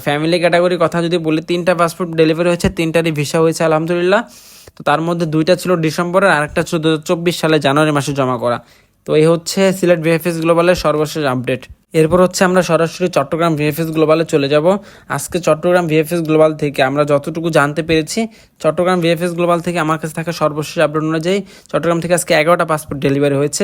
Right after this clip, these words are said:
যার মধ্যে একটা উইথড্র করে নেওয়ার সংবাদ আমাদের কাছে রয়েছে। আর হচ্ছে চারটা পাসপোর্ট ফ্যামিলি ক্যাটাগরিতে ডেলিভারি হয়েছে, ছয়টা পাসপোর্ট জব ক্যাটাগরিতে ডেলিভারি হয়েছে। জব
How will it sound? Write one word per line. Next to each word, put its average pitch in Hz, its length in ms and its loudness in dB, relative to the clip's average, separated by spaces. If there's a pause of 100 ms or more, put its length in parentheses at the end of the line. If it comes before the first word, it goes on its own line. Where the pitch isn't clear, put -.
যার 147 200 2
মধ্যে 160 200 -2
একটা 151 300 0
উইথড্র 151 280 0
করে 170 200 6
নেওয়ার 160 220 -2
সংবাদ 147 300 -2
আমাদের 139 240 -4
কাছে 147 160 -2 (100)
রয়েছে। 151 300 0 (600)
আর 156 160 4
হচ্ছে 170 300 -2 (200)
চারটা 156 380 0
পাসপোর্ট 170 400 -2
ফ্যামিলি 165 320 0
ক্যাটাগরিতে 175 460 0
ডেলিভারি 160 360 0
হয়েছে, 175 220 -6 (460)
ছয়টা 165 360 2
পাসপোর্ট 175 360 -2
জব 156 180 2
ক্যাটাগরিতে 156 440 0
ডেলিভারি 135 420 -2
হয়েছে। 135 260 -6 (600)
জব 151 140 4